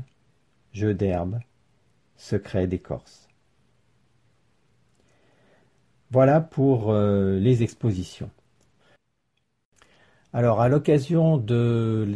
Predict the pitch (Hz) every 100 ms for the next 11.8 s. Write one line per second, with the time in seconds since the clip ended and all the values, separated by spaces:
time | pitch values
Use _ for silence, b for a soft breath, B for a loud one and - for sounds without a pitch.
0 | 98 - 110 107 139 135 127 110 101 101
1 | 113 - 101 - 104 101 - 143 202 -
2 | _ _ _ b b b b _ - 127
3 | 135 135 117 117 - 143 147 110 104 110
4 | 151 123 98 101 - - 107 104 98 -
5 | - 113 110 104 95 90 - 101 92 98
6 | 92 101 104 - - 135 185 - - -
7 | 110 107 101 95 104 98 127 160 165 107
8 | 98 - 113 131 131 110 98 98 - 107
9 | 101 98 98 101 - 131 110 92 110 104
10 | 110 117 127 - 107 101 92 120 120 104
11 | - 107 101 95 98 131 -